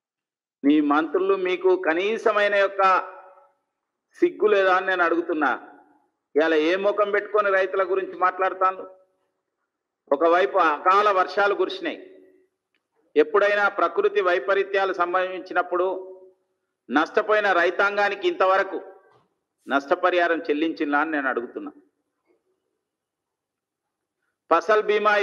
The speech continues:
యోజన, ప్రధానమంత్రి ఫసల్ బీమా యోజన గనక తెలంగాణ రాష్ట్రంలో అమలు పరిచి ఉంటే ఇప్పుడు నష్టపోయిన యొక్క రైతులకు కోట్లాది రూపాయల యొక్క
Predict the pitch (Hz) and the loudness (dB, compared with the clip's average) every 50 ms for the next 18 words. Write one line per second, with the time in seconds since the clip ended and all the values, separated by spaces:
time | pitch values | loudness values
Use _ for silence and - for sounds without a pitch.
0 | 196 202 196 190 202 190 165 127 - - - - - - - - _ _ _ - | 2 2 2 0 0 0 0 -2 -4 -8 -18 -20 -20 -20 -20 -20 _ _ _ 0
1 | 143 151 170 185 202 208 214 214 208 208 208 202 202 208 202 196 202 180 175 175 | 2 4 4 4 4 4 2 0 0 -2 -2 -2 -2 -2 -2 0 0 0 0 2
2 | 208 202 202 196 196 190 190 196 190 190 185 185 185 180 185 180 180 180 165 175 | 2 0 2 2 2 0 2 2 2 2 2 2 2 2 0 -2 -2 -2 -2 -2
3 | 175 180 175 180 180 180 175 - - - - - - - _ _ _ - 156 160 | -2 -2 0 0 2 2 2 0 -2 -6 -14 -20 -20 -20 _ _ _ 0 0 2
4 | 175 190 196 196 196 196 190 185 170 165 170 170 - - 196 185 180 180 180 170 | 2 0 0 0 2 2 2 4 4 2 2 0 -2 -4 -4 -2 0 2 2 2
5 | 156 151 180 196 202 196 202 190 175 - - - 175 165 165 165 - - 180 190 | 2 2 2 2 2 2 2 0 -2 -2 -2 -2 -2 -2 -2 -4 -4 -2 -2 -2
6 | 214 190 - - - - - - _ _ _ _ _ _ _ _ _ _ - 151 | -2 -4 -6 -10 -18 -20 -20 -20 _ _ _ _ _ _ _ _ _ _ 0 0
7 | 147 147 196 185 180 170 165 160 160 - - 185 180 190 185 185 180 175 170 - | 0 2 2 0 2 0 0 -2 0 -2 -4 -2 0 0 0 0 0 -2 -2 0
8 | 170 151 156 160 170 - 185 180 180 185 196 - - - 165 185 185 185 202 214 | 0 0 0 0 0 0 -2 -2 0 0 -2 -4 -2 0 0 0 2 2 2 2
9 | 214 208 202 196 190 185 190 185 185 180 180 175 170 165 170 - | 2 2 2 0 0 0 0 0 2 2 2 0 0 -2 -2 0